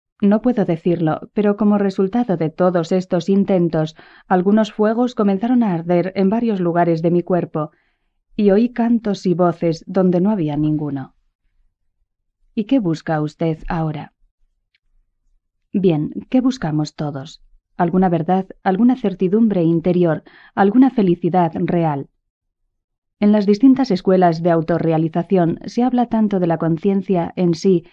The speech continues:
que uno acaba con la impresión que la conciencia misma es la realidad suprema.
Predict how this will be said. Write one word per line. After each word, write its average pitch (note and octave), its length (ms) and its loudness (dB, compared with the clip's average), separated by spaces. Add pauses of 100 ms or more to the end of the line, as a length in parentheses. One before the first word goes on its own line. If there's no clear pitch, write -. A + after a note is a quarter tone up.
(160)
que A3 100 2
uno B3 220 6
acaba A3+ 320 0
con F#3 180 2
la F3 80 6
impresión E3+ 640 2 (260)
que G#3 100 -2
la G3 100 2
conciencia B3 480 2
misma E3+ 420 0
es G3+ 220 -2
la G#3 100 2
realidad D#3+ 460 -2
suprema. D#3+ 580 -4